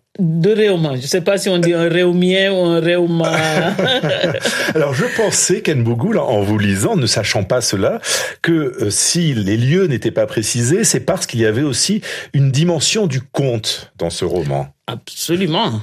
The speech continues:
Speaker 1: Parce que si j'ai dit, j'aurais pu inclure l'Occident, c'était beaucoup plus facile. Mais Réuma, en même temps, ça s'étend. Parce que Réuma,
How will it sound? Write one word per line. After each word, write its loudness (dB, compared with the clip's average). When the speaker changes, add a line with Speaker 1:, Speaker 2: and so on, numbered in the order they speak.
Speaker 1:
Parce -2
que 0
si 0
j'ai 2
dit, 2
j'aurais 0
pu -2
inclure 0
l'Occident, -2
c'était -2
beaucoup -4
plus -4
facile. -2
Mais 2
Réuma, 0
en 0
même 0
temps, -4
ça -2
s'étend. -2
Parce 0
que 2
Réuma, 2